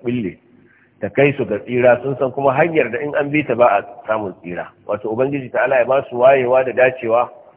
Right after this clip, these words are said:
da sanin inda ya kamata su sa kafarsu a nan duniya. Sannan a lahira ma Allah Ta'ala ya ba su, ya ba su haske da za su yi tafiya a cikinsa.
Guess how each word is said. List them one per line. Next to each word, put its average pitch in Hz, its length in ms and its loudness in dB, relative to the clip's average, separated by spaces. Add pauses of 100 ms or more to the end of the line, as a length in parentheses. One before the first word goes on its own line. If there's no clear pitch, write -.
(460)
da 104 240 -8
sanin 147 340 2
inda 139 220 -4
ya 131 80 0
kamata 120 400 -2
su 92 80 -20
sa 120 140 2
kafarsu 110 360 -8
a 92 120 -6
nan 104 180 -6
duniya. 92 400 -8 (1900)
Sannan 120 300 0
a 110 60 0
lahira 139 440 6
ma 131 140 0
Allah 135 240 -2
Ta'ala 127 300 0
ya 117 80 0
ba 123 260 2
su, 123 160 -12 (1000)
ya 101 120 -2
ba 131 240 4
su 123 60 -4
haske 135 400 -2
da 123 80 -4
za 123 180 0
su 117 60 -10
yi 113 60 -8
tafiya 101 340 -4
a - 40 -8
cikinsa. - 440 -14